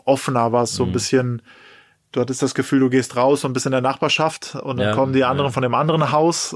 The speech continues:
Speaker 1: äh, kommen kurz rüber und dann ist der noch da an der Tischtennisplatte und der ist da noch irgendwie im Pool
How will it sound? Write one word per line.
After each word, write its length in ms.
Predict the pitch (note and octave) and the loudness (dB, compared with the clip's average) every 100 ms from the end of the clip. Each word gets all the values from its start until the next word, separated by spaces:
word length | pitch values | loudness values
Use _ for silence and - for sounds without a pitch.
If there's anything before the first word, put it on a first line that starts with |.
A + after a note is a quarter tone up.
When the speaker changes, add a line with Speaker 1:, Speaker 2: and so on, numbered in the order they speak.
| - | -8
Speaker 1:
äh, 540 | C3+ C3+ C3+ C3 C#3+ C#3 | -2 0 0 0 0 0
kommen 260 | C#3 C#3+ | -2 -2
kurz 280 | C#3+ D3 - | 0 0 2
rüber 520 | D3+ D3+ D#3 D3+ D3+ | 0 2 4 4 2
und 120 | C3 | 0
dann 120 | C3 B2+ | -2 -4
ist 160 | - | 0
der 140 | C#3+ D#3+ | 2 2
noch 140 | D3 | 2
da 120 | D3+ | 2
an 60 | D3+ | 2
der 140 | C#3+ | 0
Tischtennisplatte 720 | - D3 C#3+ C#3+ - C#3 C3+ B2+ | -2 -8 -8 -8 0 0 2 -2
und 100 | A#2+ | 2
der 140 | C3+ | 2
ist 100 | C#3 | 2
da 80 | C#3 | 0
noch 160 | C3+ | 0
irgendwie 260 | C#3 C3+ C3 | -2 -2 -2
im 120 | B2 | -4
Pool 320 | - C#3 C#3 | 2 6 4